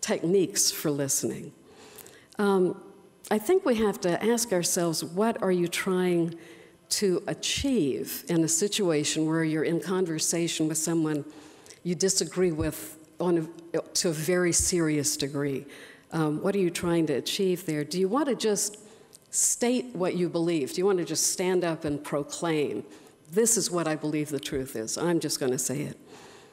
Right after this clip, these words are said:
Or do you want to bring people over to your side? Do you want to talk so persuasively that they will consider what you're saying? They will begin to weigh it. They will begin to think things through, maybe give them some new ideas.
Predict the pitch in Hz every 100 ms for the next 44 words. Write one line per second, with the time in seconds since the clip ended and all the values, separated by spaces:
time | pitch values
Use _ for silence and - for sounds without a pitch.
0 | - - - 208 233 262 302 320 285 180
1 | 117 165 202 202 196 202 190 170 170 160
2 | - 143 135 - 226 220 143 120 - -
3 | - - - - 208 196 202 202 - 175
4 | - - 208 196 - - 196 - 170 -
5 | - 233 240 - 147 147 147 147 180 165
6 | 165 185 - 294 254 165 139 139 139 143
7 | - 151 147 120 143 160 160 170 185 175
8 | 175 190 165 120 101 - - - - 180
9 | 185 170 170 180 165 - 190 147 - 160
10 | 151 - 214 202 160 147 151 180 175 165
11 | - 160 151 156 147 151 143 170 160 151